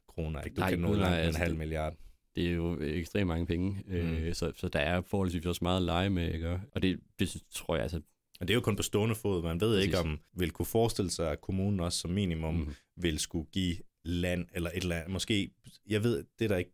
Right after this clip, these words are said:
Speaker 1: det er vist ikke blevet italesat endnu her, om de skal matche. Der har været rygter
Speaker 2: Mm.
Speaker 1: om, at de føler, at de som minimum også skal matche.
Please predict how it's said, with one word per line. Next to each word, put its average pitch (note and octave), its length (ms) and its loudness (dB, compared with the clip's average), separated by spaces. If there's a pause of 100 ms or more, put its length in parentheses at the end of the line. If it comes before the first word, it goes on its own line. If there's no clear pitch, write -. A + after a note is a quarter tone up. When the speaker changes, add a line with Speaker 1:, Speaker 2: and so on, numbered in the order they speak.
Speaker 1:
det - 60 -4
er - 20 0
vist F2 160 -2
ikke - 180 -6
blevet E2+ 200 0 (320)
italesat F2+ 560 2
endnu F2 200 0
her, F#2+ 100 0
om E2+ 180 -6
de - 140 -6
skal F2 200 -2
matche. F2 460 -2
Der E2 120 -2
har E2+ 100 0
været E2+ 200 -2
rygter E2+ 240 0
Speaker 2:
Mm. E2 80 0
Speaker 1:
om, E2 60 -2
at D#2 120 -10
de E2 80 -6
føler, E2 260 -2
at D2+ 100 -10
de E2 80 -10
som - 140 -8
minimum D#2+ 480 -4
også D#2 120 -8
skal D#2+ 160 -10
matche. D#2+ 380 -10